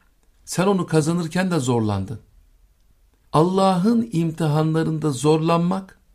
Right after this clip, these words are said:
muhakkak aleyhimize olabilecek bir şeyleri ve fıtratımızı zorlamakla alakalıdır. İnsanın kendi fıtratı, tabiri caizse fabrika ayarları,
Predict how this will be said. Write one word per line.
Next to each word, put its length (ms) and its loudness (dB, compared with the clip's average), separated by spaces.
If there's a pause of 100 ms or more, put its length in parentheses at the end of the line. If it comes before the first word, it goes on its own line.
(520)
muhakkak 840 0
aleyhimize 760 0
olabilecek 920 0
bir 140 0
şeyleri 640 2 (560)
ve 60 0
fıtratımızı 1000 -2 (260)
zorlamakla 920 2
alakalıdır. 760 -4 (920)
İnsanın 480 4
kendi 560 2 (160)
fıtratı, 680 2 (380)
tabiri 420 0
caizse 460 -2
fabrika 520 0
ayarları, 560 -2